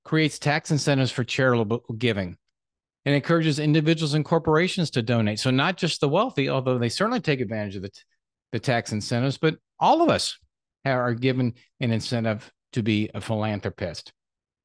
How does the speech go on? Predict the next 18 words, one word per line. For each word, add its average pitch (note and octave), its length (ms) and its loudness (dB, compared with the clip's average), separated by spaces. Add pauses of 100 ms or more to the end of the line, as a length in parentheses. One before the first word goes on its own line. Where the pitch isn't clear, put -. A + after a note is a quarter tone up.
(160)
Culture F3+ 440 2
of C#3 180 0
giving, B2+ 420 0 (400)
giving D3+ 280 4
back D3+ 200 2
to - 60 -20
the D3+ 80 0
community C#3+ 420 2
and B2+ 80 0
supporting C3+ 460 0
charitable C3+ 380 0
causes C3 520 0 (420)
is A#2+ 220 0
deeply C3 540 2
ingrained G#2+ 480 2
in G#2 140 -2
American G#2 440 -4
culture. G#2 520 -8